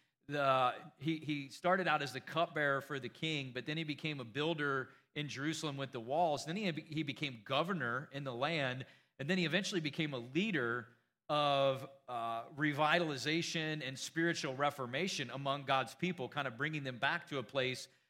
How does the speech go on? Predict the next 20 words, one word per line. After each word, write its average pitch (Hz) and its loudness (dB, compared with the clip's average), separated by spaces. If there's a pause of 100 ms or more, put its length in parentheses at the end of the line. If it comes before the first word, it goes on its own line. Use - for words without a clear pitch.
(120)
of 131 0
living 147 -2 (240)
with 139 -4
the - -12
presence 135 -2
of 123 -10
God 131 2
in 123 -4
their 123 -4
midst 131 -2
and 123 -6
just 127 -8
fire 139 4
for 135 -6
the 127 -6
Lord, 123 -2
obedience 117 0
to - -12
the 98 -10
Lord. 104 -10